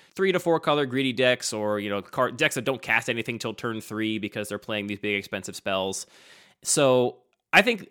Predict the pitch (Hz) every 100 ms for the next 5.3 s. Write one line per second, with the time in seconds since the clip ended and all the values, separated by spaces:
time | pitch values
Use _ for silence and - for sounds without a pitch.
0 | - 160 202 180 165 160 151 - 156 143
1 | 139 143 120 123 123 135 131 127 117 123
2 | 170 170 185 185 - 160 214 233 233 165
3 | 151 190 160 - 147 135 135 123 - 135
4 | 120 113 107 113 170 - 135 131 123 -
5 | 143 - 190